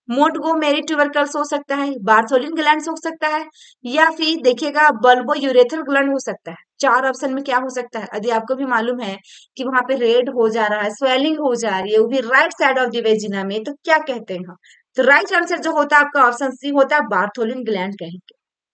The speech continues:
ये Montgomery tubercle जो होता है, इसमें sebaceous, इसमें ऑयल ग्लैंड्स, इसमें sebaceous ग्लैंड्स होते हैं, ऑयल होते हैं, जो अपीयर होता है किसमें, small bumps around the, किसमें, dark area जो होता है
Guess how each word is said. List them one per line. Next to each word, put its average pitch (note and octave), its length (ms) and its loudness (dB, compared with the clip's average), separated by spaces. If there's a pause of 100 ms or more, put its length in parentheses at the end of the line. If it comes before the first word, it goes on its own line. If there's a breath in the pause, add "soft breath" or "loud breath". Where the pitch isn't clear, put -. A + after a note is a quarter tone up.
(120)
ये D#4 80 2
Montgomery E4 840 2
tubercle C#4+ 420 2
जो D#4+ 140 -2
होता C4+ 280 4
है, C#4 200 4
इसमें C#4+ 220 -6
sebaceous, C4 580 0
इसमें C#4+ 160 -6
ऑयल A#3+ 320 2
ग्लैंड्स, B3 460 -2
इसमें B3+ 240 -6 (100)
sebaceous A#3+ 460 -4
ग्लैंड्स B3 400 2
होते C4+ 240 -2
हैं, C#4+ 120 0
ऑयल A#3+ 360 0
होते C4+ 240 0
हैं, C4+ 180 0 (320 loud breath)
जो D4 100 -4 (200)
अपीयर D#4+ 520 2
होता D#4 200 2
है D#4 60 4
किसमें, D#4+ 380 -8 (220)
small C#4+ 460 -2 (120)
bumps B3 340 4 (460)
around B3+ 440 2
the, C#4+ 160 2
किसमें, D#4 300 -8 (340 loud breath)
dark C#4 440 4
area D4+ 220 2
जो D#4 160 0
होता D4 280 2
है F4 80 0